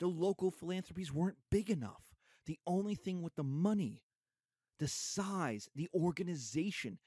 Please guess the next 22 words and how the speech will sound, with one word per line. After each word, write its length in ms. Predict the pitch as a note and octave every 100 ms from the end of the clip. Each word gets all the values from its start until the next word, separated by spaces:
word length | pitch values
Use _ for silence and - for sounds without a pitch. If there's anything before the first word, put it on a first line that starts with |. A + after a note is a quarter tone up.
| _
the 100 | E3
skill 840 | F3 - - - D#3+ G#3 E3 F#2+ - _ _ _ _ _ _ _
to 100 | D#3+
get 300 | A#2+ G3 -
money 460 | D#3+ F#3+ F#3 A#2 - _ _ -
to 180 | E3+ D#3+
people 520 | - G#3+ C#3+ F#2 C2+ _ _ -
in 240 | E3 F3
need, 380 | F#3 G3 C3 - _ _ _ -
the 100 | D3
twenty 480 | - D3+ F3+ G3
million 480 | F3+ D#3 F#3 F#3 D#3
wounded 380 | B2+ F3 F3 D#3+
veterans, 760 | C3+ B2+ E3 F3 A#2 - - - _ _ _ _ _ _ _ _ _
and 500 | D#3 F3 F#3+ D#3 A#2 - _ _ _ -
a 140 | D3+
like 420 | C3+ B2+ E3+ G3+ D3
number 400 | C#3 A#2+ A2+ -
of 200 | B2 -
children 560 | - - G3 F3 D3 B2
and 160 | B2
widows, 580 | F3 G3+ C3 D2+ -